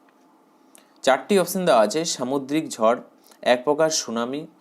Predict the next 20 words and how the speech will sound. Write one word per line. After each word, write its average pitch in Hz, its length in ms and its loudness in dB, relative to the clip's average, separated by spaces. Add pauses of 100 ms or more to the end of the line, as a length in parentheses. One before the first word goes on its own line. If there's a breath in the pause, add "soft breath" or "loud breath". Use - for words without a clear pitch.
(380 soft breath)
মারাত্মক 139 580 0 (120)
বিধ্বংসী 123 580 -4 (100)
ঝড়, 117 220 0 (160)
সমুদ্র 113 360 -10 (140)
স্রোত। - 260 -10 (1300 loud breath)
এই 147 120 2
প্রশ্নের 170 340 0
রাইট 135 200 2
অ্যান্সার 151 280 -2
হয়ে 117 140 2
যাবে 117 160 2 (320)
মারাত্মক 151 460 0 (120)
বিধ্বংসী 120 580 -8
ঝড়। 98 200 -8 (160)
Option 131 320 -6
C - 20 -8 (160)
is 101 120 -8
the 110 140 -2
right 101 240 0
answer। - 260 -12